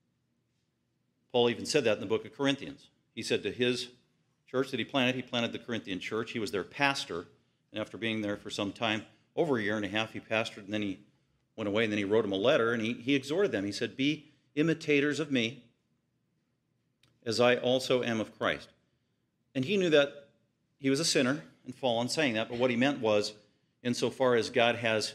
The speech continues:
empowered me to be obedient to the Spirit of God as an apostle, primarily, a representative of Jesus Christ, in terms of your view towards God and how to do ministry and how to live life,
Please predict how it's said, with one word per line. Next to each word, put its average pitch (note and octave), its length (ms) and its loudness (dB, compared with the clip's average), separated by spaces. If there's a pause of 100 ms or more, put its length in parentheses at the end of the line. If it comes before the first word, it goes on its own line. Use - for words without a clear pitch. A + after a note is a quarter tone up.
empowered A#2 540 -2
me A#2 460 -4
to - 80 -18
be A2+ 100 0
obedient A#2+ 460 0
to A2+ 60 -14
the G#2 60 -6
Spirit A#2+ 260 -2
of A2 80 -2
God A2+ 180 4
as G#2+ 100 -4
an G#2+ 120 -4
apostle, A#2+ 680 0 (840)
primarily, G2 480 -2 (140)
a A#2+ 40 -4
representative C3 640 2
of B2 120 -2
Jesus A#2+ 440 -2
Christ, A2+ 480 -2 (960)
in - 40 -20
terms A2 240 -4
of G#2 120 0 (720)
your A2 100 -8
view A2+ 240 0
towards C3 300 0
God A#2+ 240 4
and G#2+ 100 -4
how A#2+ 140 0
to A#2+ 40 0
do A#2+ 140 -2
ministry A#2+ 320 0
and G#2+ 80 -2
how B2+ 160 4
to D3 80 4
live D#3+ 320 4
life, F#3 540 4